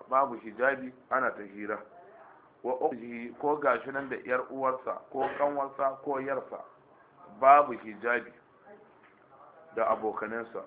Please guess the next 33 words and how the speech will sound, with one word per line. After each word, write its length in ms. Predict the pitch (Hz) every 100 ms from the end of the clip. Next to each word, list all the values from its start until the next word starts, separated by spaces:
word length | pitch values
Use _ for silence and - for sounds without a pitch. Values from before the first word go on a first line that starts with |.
| -
wa, 260 | 95 - 117
wa 80 | 117
binti 360 | 139 143 127 110 113
ko 100 | 120
da 80 |
yarsa. 320 | - 104 - - - - - -
Fa 80 |
yukhalidu 600 | 131 - 165 170 175 170 160
na 160 | 151
ghayruhu, 540 | 131 151 143 107 101 - - - - - -
wani 300 | 131 156 180
wanda 260 | 180 190 180
ba 220 | 135 165
su 80 | 151
ba 120 | 151 151
sai 140 | 170 165
ta 100 | 156
yi 140 | 151 151 - - - - - - - 170
hulɗa 360 | 190 - 160 143
da 120 | 131 151
su, 160 | 165 151
au 160 | 170
yujalisa 480 | 147 139 143 151 143
wanda 240 | 131 143
ko 200 | 131 156 151
ya 120 | 127
zauna 320 | 135 147 135
da 100 | 120
su 240 | - 170 - - - - - - -
ba 220 | 131 131 -
tare 320 | 131 131 151
da 120 | 139 -
suna 300 | 139 135 117